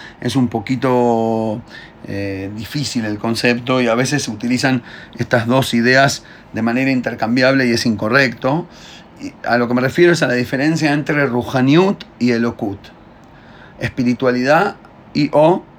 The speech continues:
divinidad. No es lo mismo. La espiritualidad es cuando lo encuentro acá. Y la divinidad es cuando me elevo allá. Lo voy a explicar. La espiritualidad es lo que dijimos antes, verle el sentido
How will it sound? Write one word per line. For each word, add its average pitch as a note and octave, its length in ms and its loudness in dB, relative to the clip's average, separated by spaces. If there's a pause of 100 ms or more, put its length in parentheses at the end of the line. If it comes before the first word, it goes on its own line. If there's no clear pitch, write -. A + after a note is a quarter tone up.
(120)
divinidad. A#2+ 720 0 (360)
No C#3 120 0
es B2 80 2
lo A2+ 100 0
mismo. G2 400 -2 (800)
La C3+ 100 -2
espiritualidad D#3 920 2 (480)
es C3+ 100 -4
cuando C3+ 380 -2
lo B2+ 120 0
encuentro C#3 520 0
acá. A2+ 320 2 (680)
Y A#2+ 80 -2
la A#2+ 120 2
divinidad C3+ 400 2
es E3+ 60 0
cuando C#3+ 280 0
me A#2+ 100 2
elevo B2 280 0
allá. G2 300 -2 (720)
Lo - 80 -4
voy C#3 100 2
a C#3+ 40 4
explicar. A#2 420 -2 (1300)
La C#3 80 -2
espiritualidad F3 560 2
es A3 40 6
lo F#3 120 4
que D3+ 100 -4
dijimos D#3 480 -2
antes, D#3+ 500 -2
verle D#3 240 4
el C#3+ 100 2
sentido B2 880 -2